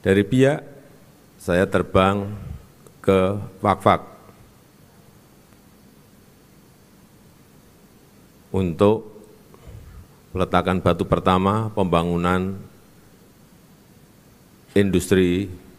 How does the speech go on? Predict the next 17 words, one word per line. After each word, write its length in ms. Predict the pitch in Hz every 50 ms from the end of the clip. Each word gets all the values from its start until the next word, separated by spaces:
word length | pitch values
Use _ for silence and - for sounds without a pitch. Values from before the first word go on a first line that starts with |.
| - - - _ - - - - - - -
pupuk 560 | - 107 98 - - 104 87 - - - -
Fakfak 480 | - 101 90 87 - - 104 104 107 104 - - - - - - - - -
yang 240 | _ 82 90 90 90 82 -
berada 320 | 90 87 87 85 98 90
di 160 | 80 82 90
kawasan 480 | 82 - 87 82 82 78 - 92 85 82
timur, 400 | 76 85 85 82 76 73 76 - - - - - - - - - - - - - -
yang 240 | - 90 85 87
memang 480 | 87 87 87 87 87 92 95 90 85 78 - - -
belum 320 | - - 104 95 98 - -
ada 320 | 101 90 - 98 80 - - - - - - - - - - - - - - -
industrinya 640 | - 92 85 82 - - 98 95 95 92 90 78 80 85 - - - - - -
di 400 | - 80 78 78 76 73 78 - - - - - - - - - - - - - - - - - _ _ _ - - - - - _
wilayah 480 | - 87 87 90 82 82 80 80 80 80 - - - - - - - -
Indonesia 400 | 87 85 82 85 80 76 - 80
bagian 400 | 67 67 69 71 73 76 76 76
timur. 320 | - 73 71 71 76 71